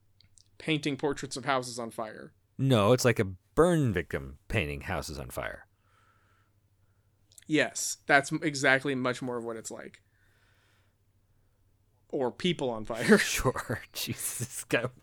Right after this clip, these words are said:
Speaker 1: It, it, it seems like a, it seems like a strange, yeah, it seems like a strange, like,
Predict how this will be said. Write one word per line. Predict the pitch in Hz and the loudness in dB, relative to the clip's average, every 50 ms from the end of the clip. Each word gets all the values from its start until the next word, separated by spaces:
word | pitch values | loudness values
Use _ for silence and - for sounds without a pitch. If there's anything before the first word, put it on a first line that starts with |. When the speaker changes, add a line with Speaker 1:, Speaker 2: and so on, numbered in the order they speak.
| - - | 2 4
Speaker 1:
It, | 165 160 156 - | 4 4 8 8
it, | 190 180 180 | 8 8 8
it | - 180 165 - | 6 2 4 6
seems | - 208 208 202 185 | 8 8 8 10 8
like | 196 180 180 | 8 8 8
a, | 175 175 - - - _ - | 8 6 6 0 -8 _ 4
it | - 170 - | 4 4 6
seems | - 254 262 247 240 | 6 6 8 8 10
like | 254 214 | 10 10
a | 202 196 | 10 8
strange, | - - - 202 208 202 202 202 196 196 | 8 6 4 6 8 8 8 8 6 4
yeah, | 294 311 247 | 4 4 6
it | 156 147 - | 6 4 6
seems | - 214 214 202 196 | 6 6 6 6 6
like | 202 185 | 6 6
a | 185 | 6
strange, | 170 - - - 175 180 180 175 175 175 175 156 165 | 4 2 2 2 4 6 6 8 6 6 4 4 4
like, | 170 160 156 156 151 - | 4 6 6 4 4 0